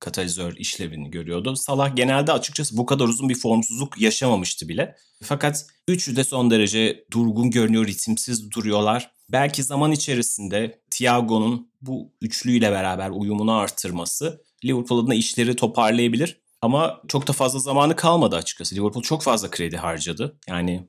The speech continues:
bence şu an artık puan kaybı kredisini tamamen doldurmuş durumdalar ve hani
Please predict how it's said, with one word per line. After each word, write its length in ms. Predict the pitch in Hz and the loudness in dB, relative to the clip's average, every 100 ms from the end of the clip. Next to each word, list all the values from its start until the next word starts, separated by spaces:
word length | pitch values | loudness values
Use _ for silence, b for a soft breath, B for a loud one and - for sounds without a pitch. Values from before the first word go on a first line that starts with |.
| _ | _
bence 480 | 92 92 113 113 - - | -2 -2 -2 -4 -6 -10
şu 280 | - - | -4 0
an 140 | 120 123 | 0 2
artık 540 | 120 120 - - - - | 0 -2 -8 -14 -16 -4
puan 300 | 117 120 131 | 0 2 2
kaybı 340 | 127 120 120 | 2 2 2
kredisini 480 | - 123 120 - 139 | 2 2 0 -2 -2
tamamen 520 | 127 139 147 107 - - 92 | 2 4 4 2 -2 -8 -6
doldurmuş 520 | 90 90 90 90 - | -4 -4 -6 -6 -4
durumdalar 420 | 101 120 170 190 | -2 0 2 0
ve 80 | 110 | 0
hani 280 | 123 117 | 2 0